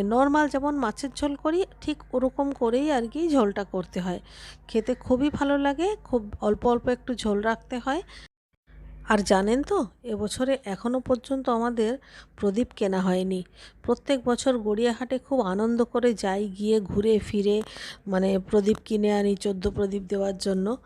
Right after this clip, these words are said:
কিন্তু এই বছর এই যে বেরিয়ে আসার পর থেকে শরীরটা একেবারেই সাথ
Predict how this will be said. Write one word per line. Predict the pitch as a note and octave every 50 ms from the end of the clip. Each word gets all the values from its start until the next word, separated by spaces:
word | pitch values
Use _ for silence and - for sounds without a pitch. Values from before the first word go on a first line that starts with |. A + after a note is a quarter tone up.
| - - - - - -
কিন্তু | - A#3 A3 G#3 A#3+ - - - G#3
এই | G#3
বছর | G#3 A3 A3+ - - C4+ B3+
এই | A#3+ A3+ G#3 -
যে | C4
বেরিয়ে | A3+ G3+ G3+ F#3+ F#3+ F#3 G#3 A#3 A#3+ A3+
আসার | A3 - - C4+ B3+ - -
পর | G3 F#3+ F#3+ - -
থেকে | - C4+ B3+ - B3+ G#3+ G3+ F3+ -
শরীরটা | - - A#3 B3 B3+ - _ - C#4+ B3 G3+ F3+
একেবারেই | F3 - C4+ C#4 C4+ D4+ D4+ D#4 D4+ C#4 C4 C#4 - _ - - - - - - - - -
সাথ | - - C4+ B3+